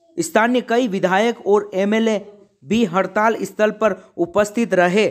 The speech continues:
और स्वास्थ्य कर्मियों की विभिन्न जायज मांगों को पूरी करवाने का आश्वासन भी दिया। गुरुवार देर शाम को संघर्ष समिति की प्रदेश स्तरीय बैठक के साथ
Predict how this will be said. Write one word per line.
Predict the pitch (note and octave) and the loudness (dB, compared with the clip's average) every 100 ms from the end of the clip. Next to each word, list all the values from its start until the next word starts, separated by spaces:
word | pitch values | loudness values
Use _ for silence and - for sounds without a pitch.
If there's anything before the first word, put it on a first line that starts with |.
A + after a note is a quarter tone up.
| - - | -4 -10
और | E3 E3+ | -6 -6
स्वास्थ्य | - G3+ B3 C#4+ - | -2 0 0 -2 -4
कर्मियों | A3 A3 A#3 | -2 0 -2
की | A#3 A3+ | -2 -6
विभिन्न | F3+ F3 B3+ A3+ | -6 -2 -2 0
जायज | G3+ G3 G#3+ | 2 2 0
मांगों | G#3 G3 G#3 G#3+ | -2 -2 0 -4
को | G#3 G#3+ | -2 -2
पूरी | - - - G#3 A#3 C4 | -2 -10 -10 -4 -2 0
करवाने | A3 G3 G3+ G#3 | 0 2 0 0
का | G#3 B3 | 0 0
आश्वासन | E3 F3 E3+ F#3+ F#3+ G#3 G3+ | 0 -4 -2 -4 -2 -4 -4
भी | G#3+ | -4
दिया। | F3 F3+ E3+ - _ _ E3+ | -2 2 2 0 _ _ 0
गुरुवार | G#3 A3+ B3+ | 2 4 2
देर | G3+ A3+ | 0 -2
शाम | A#3+ A3 A3+ A#3+ | 0 -2 -2 -4
को | - B3+ B3 - _ _ | -2 -2 -2 -12 _ _
संघर्ष | - F#3+ G3+ C4 C4 | -8 -6 -2 -2 -2
समिति | A3 A#3 A#3+ | -4 -4 -4
की | A3 | -6
प्रदेश | - G3+ G3+ B3 | -2 0 0 0
स्तरीय | A3+ - A#3 B3+ | -4 -2 -2 0
बैठक | F#3+ G3 B3 A#3+ | 0 0 -2 -4
के | B3+ | -4
साथ | - G#3 A3 | -2 2 2